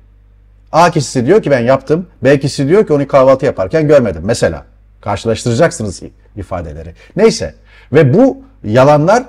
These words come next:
zincirleme bir şekilde ortaya çıkarıldığında da bu sizi sonuca götürebilir. Artı delil toplayacaksınız. Kızın görüldüğü her yerden. En azından bir kilometre çapındaki yer.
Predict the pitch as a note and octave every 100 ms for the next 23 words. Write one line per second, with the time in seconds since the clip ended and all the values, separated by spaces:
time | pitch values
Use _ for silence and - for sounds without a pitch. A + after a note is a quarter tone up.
0 | - - G#2+ C#3+ C3 C#3+ G3+ B3 F#3+ D3
1 | B2+ B2 A#2 D3+ - - A#2 G#2+ G2+ G#2
2 | D3 A#3 F3 D#3+ D3 F#3+ B2+ A2+ D3+ A#2
3 | - F2 D#2 D#2+ - D3 E3+ A#3+ A3+ -
4 | A#2 C#3+ A#3 A3 - F#2 D#2 E2 - C2+
5 | - _ - - B2+ C#3 E3 C3+ C3 B2
6 | C#3 D3+ - _ _ - D#3+ G#3+ D3+ F2
7 | - - _ _ _ _ _ - F3+ G3
8 | D#3 E3 D#3 A3 A3+ D#3 B2+ B2+ A#2 A#2+
9 | A2 G#2 - G2+